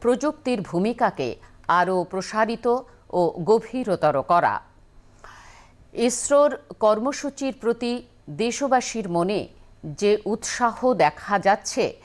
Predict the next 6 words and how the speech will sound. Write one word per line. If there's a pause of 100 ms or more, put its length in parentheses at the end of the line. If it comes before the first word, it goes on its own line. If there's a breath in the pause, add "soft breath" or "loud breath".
(240 soft breath)
তা (100)
নতুন
আশার
সঞ্চার
করছে। (840 loud breath)
মহাকাশ